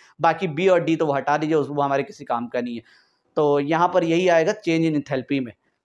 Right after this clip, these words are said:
तो ये आपका बीसवाँ भी हो गया। अब इसमें जो लिखना लिखे, फिर हम आगे के एमसीक्यूज़ को चेक करते हैं। एमसीक्यूज़ नंबर ट्वेंटी वन, a substance from precipitate when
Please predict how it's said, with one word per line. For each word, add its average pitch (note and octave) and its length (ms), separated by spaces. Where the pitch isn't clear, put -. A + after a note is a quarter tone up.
तो C3+ 220
ये C#3 140
आपका D#3+ 320
बीसवाँ D#3 580
भी F3 160
हो D#3+ 200
गया। F3+ 240
अब C#3+ 320
इसमें D3 220
जो D3+ 80
लिखना D3+ 260
लिखे, D#3 200
फिर D3+ 160
हम D3 140
आगे B2+ 200
के C#3 80
एमसीक्यूज़ C3 400
को C3 100
चेक A2+ 240
करते G2+ 240
हैं। - 80
एमसीक्यूज़ G3+ 460
नंबर G#3+ 200
ट्वेंटी F#3 340
वन, G3+ 180
a E3 120
substance G#3 720
from F#3 280
precipitate F3 1040
when D#3 400